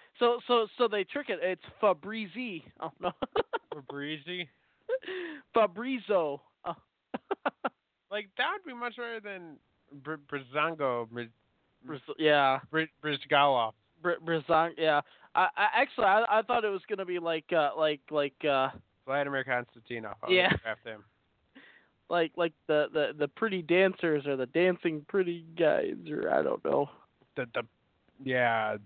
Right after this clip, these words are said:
Speaker 2: the, whatever.
Speaker 1: The,
Speaker 2: Whatever.
Speaker 1: the,
Speaker 2: What?
Speaker 1: the prin-, the Prince Pretty Dancers. Uh.
Speaker 2: You know, I bet you one of them actually listens to this show.
Speaker 1: Yeah. <laughs> Be all like, "The what?" <laughs> Be like, "The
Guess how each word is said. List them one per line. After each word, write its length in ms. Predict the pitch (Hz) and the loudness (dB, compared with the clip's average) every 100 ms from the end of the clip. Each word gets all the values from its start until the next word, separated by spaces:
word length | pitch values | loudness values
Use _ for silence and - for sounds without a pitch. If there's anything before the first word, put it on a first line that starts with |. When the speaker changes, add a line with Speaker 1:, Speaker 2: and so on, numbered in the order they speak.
| - | -16
Speaker 2:
the, 120 | 104 - | -16 -12
whatever. 640 | 117 120 117 113 104 101 101 - | -6 -2 0 -2 -4 -14 -16 0
Speaker 1:
The, 160 | 170 151 | 2 2
Speaker 2:
Whatever. 260 | 123 127 120 | 0 -8 -4
Speaker 1:
the, 100 | 151 - - | -4 -4 -8
Speaker 2:
What? 160 | 135 | -2
Speaker 1:
the 80 | 180 | -2
prin-, 320 | - 240 247 - | 0 2 0 0
the 140 | 185 170 - | -2 -2 -4
Prince 240 | 240 240 - | -4 -4 -10
Pretty 240 | - 233 214 | -8 -8 -4
Dancers. 560 | 170 202 196 175 143 - _ | 0 0 -2 -6 -8 -10 _
Uh. 60 | 156 - _ | -10 -10 _
Speaker 2:
You 120 | 190 | 0
know, 120 | 214 247 | 2 4
I 180 | 214 | 4
bet 160 | 214 226 - | 2 0 0
you 80 | 202 | -2
one 220 | 185 196 | -2 -2
of 80 | 160 | -6
them 120 | 131 | -4
actually 360 | 120 - 127 | -4 -4 -10
listens 260 | 120 - 120 _ | -12 -12 -20 _
to 60 | 123 | -12
this 200 | 117 117 - _ _ _ _ _ _ - - | -10 -10 -14 _ _ _ _ _ _ -16 -10
show. 120 | 233 | -2
Speaker 1:
Yeah. 120 | 254 247 - _ | 0 0 -6 _
<laughs> 480 | 302 - - - 226 | -6 -6 -12 -20 -8
Be 100 | 214 | -4
all 180 | 190 180 | -2 -2
like, 220 | 175 165 - _ - | -4 -6 -8 _ -16
"The 100 | 123 _ _ _ | -16 _ _ _
what?" 300 | 156 233 214 - | -2 0 -2 -10
<laughs> 100 | - 175 156 156 233 - - - 392 - 466 - _ _ | -6 -4 -4 -12 -8 -6 -6 -4 -8 -2 -4 -4 _ _
Be 80 | - | -6
like, 140 | 180 | -6
"The 60 | 151 | -8